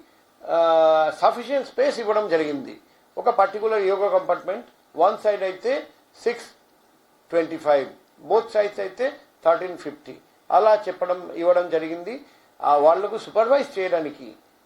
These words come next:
దాదాపు పది to పదిహేను మంది, ఆ, police and district administration తరపున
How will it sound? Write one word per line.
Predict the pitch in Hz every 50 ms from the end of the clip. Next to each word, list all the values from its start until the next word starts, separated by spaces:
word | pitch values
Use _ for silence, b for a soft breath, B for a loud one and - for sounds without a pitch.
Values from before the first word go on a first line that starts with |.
| _ _ _ _ _ _ _ _ _ _ _
దాదాపు | 135 156 165 185 208 202 - 240 254 247 - - -
పది | 170 180 226 262 - -
to | 269 -
పదిహేను | - - - 190 202 208 233 233
మంది, | 226 214 202 185 160 127 - - _ _ _ _ _ _ _ _ _ _ - -
ఆ, | 139 139 143 139 143 -
police | 170 190 214 233 262 294 277 185
and | 220 220 220
district | 190 180 - - 214 214 -
administration | 196 180 175 170 185 185 160 - 185 185 180 170
తరపున | 170 160 160 160 160 175 185 220 262 -